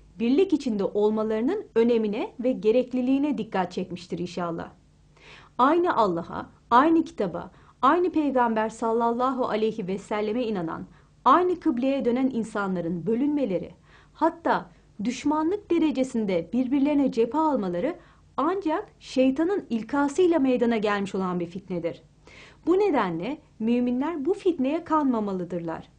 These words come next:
Müslümanlar ayrılıkları ve farklılıkları bir kenara bırakıp tüm Müslümanların kardeş olduğu gerçeğini bir an önce hatırlamalı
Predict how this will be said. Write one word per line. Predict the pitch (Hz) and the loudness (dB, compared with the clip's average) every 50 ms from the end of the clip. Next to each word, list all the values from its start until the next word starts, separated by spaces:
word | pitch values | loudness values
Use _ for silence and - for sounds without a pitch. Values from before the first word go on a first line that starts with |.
| - - - - - - _ - | -20 -20 -20 -20 -20 -16 _ -6
Müslümanlar | 220 226 220 - - 262 254 247 240 233 214 208 202 247 320 339 - - _ _ _ - | -6 -6 -4 -2 0 2 2 4 2 0 0 -2 -4 -4 -4 -6 -8 -14 _ _ _ 0
ayrılıkları | 226 226 220 214 240 226 214 - - 226 214 196 185 190 247 330 - - - | 2 2 2 2 0 -2 -4 -4 -6 -4 -4 -4 -2 -2 -4 -6 -6 -8 -8
ve | 196 175 | -6 -6
farklılıkları | 170 - - - 190 185 185 - - 208 196 202 196 - 208 196 190 262 349 - - - _ - | -6 -6 -6 -6 -6 -6 -6 -6 -6 -6 -4 -6 -6 -6 -6 -4 -2 -2 -4 -4 -8 -12 _ -10
bir | 190 220 - | -10 -6 -2
kenara | - 254 214 226 240 294 339 320 | 0 0 0 0 0 -2 -2 0
bırakıp | - 214 185 - - 233 - - _ _ - - _ _ _ _ _ _ | 0 -2 -2 -4 -6 -10 -14 -14 _ _ -20 -20 _ _ _ _ _ _
tüm | - 349 403 440 440 | 0 2 2 4 2
Müslümanların | 403 359 - - 254 233 214 202 190 185 175 165 180 180 226 233 - _ _ _ _ - | 2 0 0 -2 -2 0 0 0 0 -2 -2 -4 -6 -6 -10 -12 -16 _ _ _ _ -8
kardeş | - 233 214 220 226 226 349 415 403 | -4 -2 0 0 0 0 -2 -2 -2
olduğu | 349 - 311 311 294 269 214 226 208 196 | -4 -2 0 0 0 2 0 0 0 0
gerçeğini | 175 208 233 269 285 285 - - 233 196 170 170 190 247 - - _ - _ _ _ - - | 0 0 0 0 -2 -2 -4 -4 -4 -4 -4 -4 -6 -8 -10 -16 _ -20 _ _ _ -6 0
bir | 226 330 392 | 2 4 4
an | 415 403 330 | 4 4 2
önce | 294 254 226 190 196 | 2 0 0 -2 -4
hatırlamalı | 190 240 254 269 320 302 294 311 294 311 320 320 403 440 | -4 -6 -4 -2 0 0 0 0 0 0 0 0 -2 -4